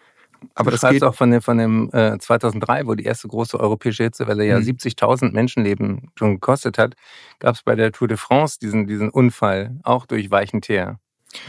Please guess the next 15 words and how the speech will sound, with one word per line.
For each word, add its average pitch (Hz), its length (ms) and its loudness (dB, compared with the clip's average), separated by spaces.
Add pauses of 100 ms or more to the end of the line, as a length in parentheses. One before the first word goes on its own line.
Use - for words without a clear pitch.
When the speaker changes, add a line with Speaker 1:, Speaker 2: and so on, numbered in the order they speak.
(140)
Speaker 1:
Ja, 123 220 4
ich, - 220 -6
äh, 95 280 -2 (600)
gucke - 280 -2
gerne 101 360 0
Radsport. 104 480 -2
Ich - 80 -14
erinnere 113 220 2
mich, - 300 -2
äh, - 220 -2 (580)
sehr 104 340 -2
an 101 100 -4
die 110 120 -6
Etappe. 120 560 -2
Das - 300 -6